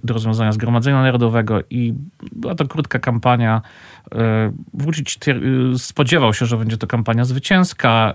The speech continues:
e, i w istocie ta-, tak się stało. Natomiast specyfika tego zwycięstwa spowodowała, że,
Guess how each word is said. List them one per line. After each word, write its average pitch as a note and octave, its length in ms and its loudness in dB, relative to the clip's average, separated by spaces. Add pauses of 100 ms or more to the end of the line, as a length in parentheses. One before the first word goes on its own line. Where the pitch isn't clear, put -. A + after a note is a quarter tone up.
e, A#2+ 320 0
i - 340 -8
w - 100 -10
istocie F3 720 0 (600)
ta-, E3 100 0
tak - 180 -4
się G3 100 -2
stało. D#3 380 2
Natomiast C#3+ 380 0
specyfika E3+ 480 -2
tego D#3+ 200 0
zwycięstwa D3+ 480 0
spowodowała, C3+ 760 2
że, B2+ 260 2